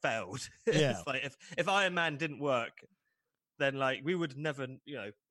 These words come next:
Speaker 1: we, the, the declaration to, to sort of create this insanely vast cinematic universe was not obvious from the offset.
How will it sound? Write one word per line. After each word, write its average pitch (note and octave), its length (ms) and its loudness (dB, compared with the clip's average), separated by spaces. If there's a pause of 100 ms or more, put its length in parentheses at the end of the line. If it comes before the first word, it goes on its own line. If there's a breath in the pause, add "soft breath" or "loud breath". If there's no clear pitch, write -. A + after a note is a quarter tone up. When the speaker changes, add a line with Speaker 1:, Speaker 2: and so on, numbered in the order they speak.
(160)
Speaker 1:
we, F3+ 320 -10
the, D#3+ 220 -8
the D#3 80 -8
declaration D3+ 800 -2
to, A#2+ 200 -6 (1000 soft breath)
to B2+ 200 -4
sort C3 180 -6
of - 40 -16
create C#3+ 320 -4
this A2 260 -10
insanely C3 1160 -6
vast A#2+ 460 -2 (100)
cinematic A2+ 380 -8
universe A2+ 500 -8
was A2+ 220 -10
not C3 260 -6
obvious A#2 640 -10
from G#2 100 -12
the A2+ 120 -8
offset. A#2 420 -8